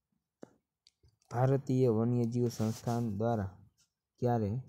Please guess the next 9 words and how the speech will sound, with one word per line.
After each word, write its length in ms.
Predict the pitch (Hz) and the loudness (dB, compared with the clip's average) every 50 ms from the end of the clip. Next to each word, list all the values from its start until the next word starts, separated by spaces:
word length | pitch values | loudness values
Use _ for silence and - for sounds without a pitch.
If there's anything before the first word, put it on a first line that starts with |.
| - - - | -14 -14 -6
એશિયાઈ 600 | - 110 127 127 - - 131 127 127 131 127 117 | -4 -2 -2 -2 -2 -2 0 2 2 2 2 0
સિંહોની 580 | - - 123 120 120 117 117 117 117 117 107 | -2 -2 -2 0 0 0 0 0 -2 -2 -2
ગણતરી 540 | 101 104 107 113 107 - 110 110 107 110 120 - - - - | -2 -2 -2 -2 -2 -2 -2 -4 -4 -4 -6 -10 -16 -18 -8
કરાશે? 480 | - 101 101 101 87 82 - - - 143 - - - - _ - | -4 -2 -2 -2 -2 -4 -6 -10 -16 -18 -20 -20 -20 -20 _ -10
તો 100 | 107 101 | -10 -6
તે 220 | - 127 127 120 | -2 0 0 0
કરવામાં 420 | 117 - 113 117 120 120 117 113 | 0 -2 -2 0 0 0 -2 -2
આવનાર 300 | 113 113 120 120 120 113 | -2 -2 -2 -2 -2 -4
છે 280 | 113 - - 110 131 - | -4 -6 -6 -6 -6 -6